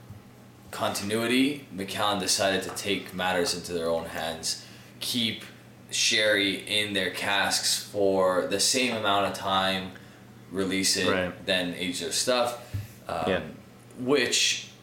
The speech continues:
Speaker 1: in my opinion, and you know what, maybe I will be proven wrong tonight, but in my opinion, has resulted in a decline of Macallan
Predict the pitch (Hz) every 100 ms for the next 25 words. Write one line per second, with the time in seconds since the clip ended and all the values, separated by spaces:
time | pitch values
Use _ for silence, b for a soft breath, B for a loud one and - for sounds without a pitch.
0 | - - 123 120 110 101 95 92 110 107
1 | 104 98 - 98 95 - - 98 95 90
2 | 98 98 - 87 98 101 120 131 135 190
3 | - - - - - 92 92 90 98 95
4 | 92 - 101 95 85 85 98 104 98 110
5 | 107 - - 95 82 - 90 95 92 87
6 | 95 90 85 - 85 85 85 82 80 -
7 | - B B B B B B - - -
8 | - - 98 117 117 107 110 104 92 98
9 | - 98 95 85 82 71 90 82 78 90
10 | 80 71